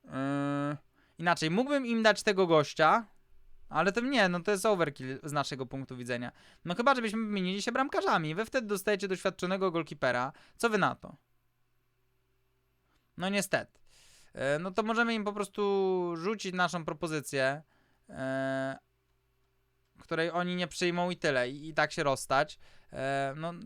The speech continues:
no to jest fajna opcja na bramkę i jakby ja, ja go widzę jako naszego bramkarza, br-, jako naszego bramkarza, coś mi się tam z akcentem dziwnego stało, no ale niestety nie widzę, em, opcji, żebyśmy mieli ten deal dopiąć. Zresztą zobaczmy,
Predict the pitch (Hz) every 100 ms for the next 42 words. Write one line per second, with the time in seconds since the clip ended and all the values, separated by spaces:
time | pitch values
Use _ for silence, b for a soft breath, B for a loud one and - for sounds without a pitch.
0 | - b b 202 202 269 285 - 269 277
1 | 254 233 214 220 202 180 143 143 165 180
2 | 196 196 196 196 208 202 196 208 202 202
3 | 196 185 180 170 165 165 160 156 160 151
4 | 143 160 165 175 - 170 180 180 - 180
5 | 160 160 156 131 127 135 b b - 147
6 | 156 156 147 151 - 175 139 135 131 127
7 | 127 - 120 120 165 B B 160 180 214
8 | 214 185 220 220 208 202 214 208 208 b
9 | b 151 151 170 196 - 202 185 175 185
10 | 185 190 185 175 175 170 165 - 160 165
11 | - - - B B - 233 131 120 143
12 | 233 294 185 160